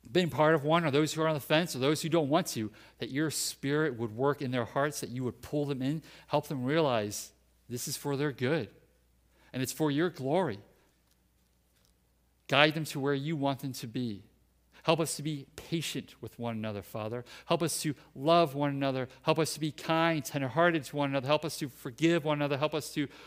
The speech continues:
forbear with one another, Father. We thank you, Father, for all that you've done for us. We thank you that our sins are forgiven by the work, by the blood of your Son, Jesus Christ, of which we come to this table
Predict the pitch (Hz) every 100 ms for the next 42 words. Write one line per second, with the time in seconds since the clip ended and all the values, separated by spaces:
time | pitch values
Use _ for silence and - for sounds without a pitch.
0 | - - 180 170 - 156 147 135 117 -
1 | 127 - 123 120 113 104 92 104 95 95
2 | 95 _ _ _ _ _ _ _ _ _
3 | _ _ _ - - 151 147 - 147 135
4 | 117 107 104 107 _ _ - 123 120 113
5 | 101 - 113 139 139 127 107 120 113 117
6 | - 131 - 147 - 113 104 _ _ _
7 | - 131 127 - 151 127 - 104 139 127
8 | 120 117 107 120 139 127 - 107 - 127
9 | 127 120 107 - 127 113 110 101 - 123
10 | 113 113 - 113 - 123 117 - - 123
11 | 110 104